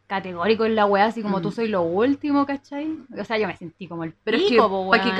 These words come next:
Speaker 2: cachis, po, weona, como que to-, todas esas weas, todo ese, ese, mm, mundo de competencia en el que vivimos, eh, te hace perder empatía, te
Speaker 1: Mm.
Speaker 2: hace perder tacto, te hace perder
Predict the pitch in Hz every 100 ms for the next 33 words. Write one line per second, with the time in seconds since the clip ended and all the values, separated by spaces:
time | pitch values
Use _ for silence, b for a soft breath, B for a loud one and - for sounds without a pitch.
0 | 226 190 381 - 294 247 233 220 208 208
1 | 220 220 208 226 214 - - - 277 320
2 | 320 320 269 254 247 262 277 285 285 262
3 | 254 247 233 214 b b b b - 226
4 | - 220 214 202 190 185 175 180 - 196
5 | 226 269 262 240 220 208 196 185 208 233
6 | 254 247 247 240 233 254 262 254 277 294
7 | _ - 208 208 208 208 - _ _ 226
8 | 247 254 233 220 226 233 214 226 220 208
9 | 202 208 208 - 214 214 262 233 226 208
10 | 214 208 _ 196 - _ 196 190 196 190
11 | - 247 277 240 226 220 208 208 220 220
12 | 214 208 233